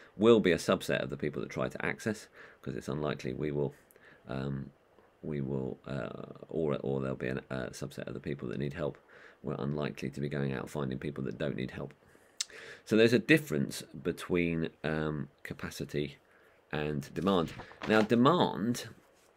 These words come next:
I mean, the difficulty here is that basically your job will be largely to deal with the people that come through the door. So quite often your job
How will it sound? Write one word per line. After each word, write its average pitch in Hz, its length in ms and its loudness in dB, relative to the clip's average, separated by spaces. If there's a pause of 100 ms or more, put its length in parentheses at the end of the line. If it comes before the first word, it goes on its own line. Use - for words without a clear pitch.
(1040)
I - 40 -2
mean, 123 120 4
the 120 60 6
difficulty 139 440 8
here 101 280 6
is 87 140 0
that - 380 0
basically 98 720 6
your 107 220 6
job 117 380 8
will 85 240 4
be 95 400 -2
largely 76 580 0
to 95 120 -4
deal 101 320 6
with 95 180 4
the 90 80 -2
people 90 320 0
that 71 100 0
come 82 200 -2
through 82 200 -4
the 76 80 -2
door. 67 340 -2 (520)
So - 100 -4
quite 113 260 2
often 95 320 2
your 82 140 4
job 80 520 6